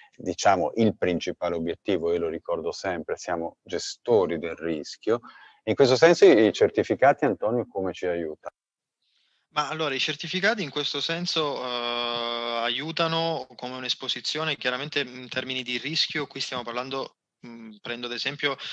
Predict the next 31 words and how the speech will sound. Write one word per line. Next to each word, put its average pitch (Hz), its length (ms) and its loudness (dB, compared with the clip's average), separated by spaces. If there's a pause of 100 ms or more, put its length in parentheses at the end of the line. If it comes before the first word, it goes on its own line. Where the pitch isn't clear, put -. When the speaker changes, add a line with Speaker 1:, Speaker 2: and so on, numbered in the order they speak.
(140)
Speaker 2:
la 127 120 -6
slide 131 340 2
che 131 100 0
state 123 260 -6
vedendo, 120 400 -2
qui 160 120 -6
stiamo 139 220 0
parlando 127 320 -2
di 120 80 -2
un 117 100 -6
rischio 123 400 -4
azionario, 117 840 -4 (360)
mm, 110 760 -12
sebbene 123 420 -4
siano 131 200 -4
degli 120 140 -6
strumenti 123 540 -6
che 117 180 -8
paghino 120 520 -2 (300)
delle 120 240 -2
cedole, 120 1160 0
quindi 117 200 -8
il 113 80 -6
discorso 123 440 -2
cedola 123 460 2
possano 120 600 -2
in 120 60 -16
qualche 123 280 -4
modo 123 300 -8
dare 123 220 0
l'assonanza 127 840 -2